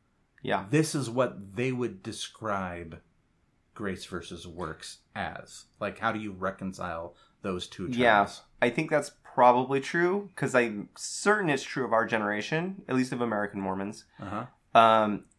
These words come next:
Speaker 1: and we're the ones teaching the kids.
Speaker 2: Yeah.
Speaker 1: So I think it's what they're likely to parrot.
Speaker 2: Okay.
Speaker 1: So this is kinda like the parable of the bicycle, right? You have, this is, this is Stephen Robinson,
Speaker 2: Okay.
Speaker 1: where you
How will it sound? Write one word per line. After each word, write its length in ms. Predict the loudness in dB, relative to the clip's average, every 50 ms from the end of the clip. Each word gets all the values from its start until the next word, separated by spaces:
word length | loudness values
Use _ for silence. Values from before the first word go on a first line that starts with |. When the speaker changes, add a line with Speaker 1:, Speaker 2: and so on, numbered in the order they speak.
| _ 2
Speaker 1:
and 640 | 4 4 4 4 4 4 2 2 0 -2 -6 -8 -10 -10
we're 220 | -6 -2 -2 -2
the 100 | -2 -2 -4
ones 280 | -2 -4 -4 -6 -10
teaching 340 | -10 -12 -12 -12 -10 -8 -8
the 60 | -8
kids. 520 | -6 -4 -2 -2 -2 -2 -4 -10 -14 -16 -18 _ _ -8
Speaker 2:
Yeah. 160 | -6 -6 -6
Speaker 1:
So 260 | -6 -8 -4 0 0
I 60 | 0
think 160 | 0 0 -4 -6
it's 100 | -6 -8
what 100 | -8 -6
they're 100 | -6 -4
likely 280 | -4 -4 -4 -4 -8 -12
to 80 | -12
parrot. 460 | -12 -8 -8 -6 -6 -6 -8 -10 -16 _ _ _ _ -10
Speaker 2:
Okay. 260 | -10 -6 -6 -6 -6 -6 -10 -20 _ _
Speaker 1:
So 120 | -6 -4
this 160 | -2 -2 -2
is 60 | -4 -4
kinda 240 | 4 4 6 8 8
like 360 | 8 8 8 6 0 -12 -10
the 80 | -10 -8
parable 300 | -2 2 2 2 4 2
of 60 | 0
the 60 | 4
bicycle, 480 | 4 4 4 4 2 -6 -10 -10 -8 -4
right? 340 | -2 -2 -2 -2 -4 -8 -16 -18 -14 -12
You 120 | -10 -8
have, 340 | -2 0 2 2 2 0 -2
this 160 | -6 -4 -4
is, 260 | -8 -10 -10 -16 -18 _ _ -8
this 180 | -8 -8 -8 -10
is 60 | -12
Stephen 240 | -10 -8 -8 -6 -2
Robinson, 500 | -2 -2 -2 -2 -6 -10 -10 -10 -10 -12 _ _ _ -20 -20 -18 -14
Speaker 2:
Okay. 120 | -6 -2 0
Speaker 1:
where 340 | 2 4 2 2 0 -4 _ _ _ _ _ _ _ _
you 280 | -10 -8 -8 -8 -10